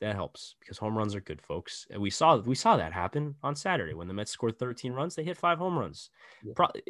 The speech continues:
Speaker 1: they almost hit more. Jonathan Villar almost hit a grand slam earlier in the game.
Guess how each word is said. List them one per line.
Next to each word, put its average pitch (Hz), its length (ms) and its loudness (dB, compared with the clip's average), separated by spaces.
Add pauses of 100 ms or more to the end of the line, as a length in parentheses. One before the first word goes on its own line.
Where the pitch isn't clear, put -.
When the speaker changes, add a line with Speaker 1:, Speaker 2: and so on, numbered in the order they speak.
Speaker 1:
they 139 220 4
almost 170 460 6 (100)
hit 147 240 0
more. 196 380 8 (380)
Jonathan 147 360 4
Villar 147 420 4 (260)
almost 135 340 4
hit 143 80 6
a 135 140 8
grand 127 340 4
slam 143 340 2
earlier 120 320 4
in 117 100 2
the 113 60 2
game. 123 240 -2